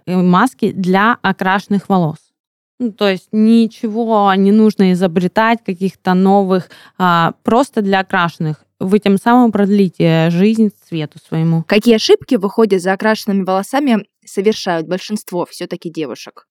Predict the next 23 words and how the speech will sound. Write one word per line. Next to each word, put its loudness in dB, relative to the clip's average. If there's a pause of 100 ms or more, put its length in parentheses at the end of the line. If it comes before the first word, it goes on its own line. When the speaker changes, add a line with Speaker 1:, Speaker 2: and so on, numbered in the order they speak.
(120)
Speaker 1:
Ну, 2
начнем -2
с -16
того, -2
что -10
вот, -8
э, -6
бытовой -2
краситель, -8
да? -2 (540)
Во-первых, -4 (460)
а, -2 (420)
допустим, -4 (120)
написано -2
на -6
нем -8
даже: -12 (240)
«Краска -4
для -4
волос -6
без -2
аммиака». -4 (1000)
Да? -2